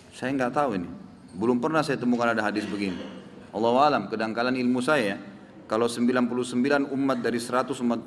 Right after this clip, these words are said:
Rasulullah masuk neraka, cuma satu masuk surga, ini belum pernah saya temukan. Yang ada hadis yang mirip serupa,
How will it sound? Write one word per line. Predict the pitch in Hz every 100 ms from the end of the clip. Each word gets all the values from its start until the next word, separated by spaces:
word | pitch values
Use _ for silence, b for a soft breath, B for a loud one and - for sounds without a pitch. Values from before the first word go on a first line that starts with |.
| 117
Rasulullah | 117 123 131 127 120
masuk | 120 120 113 120
neraka, | 117 151 151 113 107 - - -
cuma | 110
satu | 117 131 127
masuk | 123 123
surga, | 123 147 151
ini | 156
belum | 123 117
pernah | 127 135 120
saya | 107
temukan. | 98 101 95 78 - B B B
Yang | - 113 131
ada | 165 180
hadis | - 143 175 175
yang | 147 127
mirip | 147 180 165
serupa, | 151 127 95 95 113 143 -